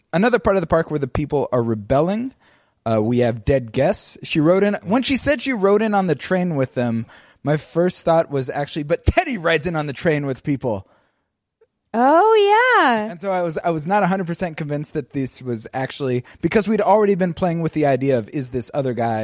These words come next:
Speaker 1: a host or isn't he?
Speaker 2: I feel like because she's been to the park so many times, as is made evident fr-, by, like, the,
Speaker 1: Right.
Speaker 2: her
Speaker 1: She
Speaker 2: understanding of the world, that she wouldn't be fooled
Speaker 1: Right.
Speaker 2: as easily.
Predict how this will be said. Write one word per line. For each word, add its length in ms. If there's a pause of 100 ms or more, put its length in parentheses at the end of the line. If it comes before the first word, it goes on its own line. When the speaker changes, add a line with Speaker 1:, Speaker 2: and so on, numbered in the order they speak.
Speaker 1:
a 120
host 280
or 80
isn't 300
he? 300 (580)
Speaker 2:
I 220
feel 140 (160)
like 100 (180)
because 380
she's 340
been 160
to 80
the 80
park 300
so 160
many 240
times, 400
as 140
is 140
made 220
evident 500
fr-, 200
by, 260
like, 300
the, 140
Speaker 1:
Right. 360
Speaker 2:
her 100
Speaker 1:
She 60
Speaker 2:
understanding 540
of 40
the 80
world, 280
that 80
she 200
wouldn't 300
be 100
fooled 540
Speaker 1:
Right. 180
Speaker 2:
as 140
easily. 480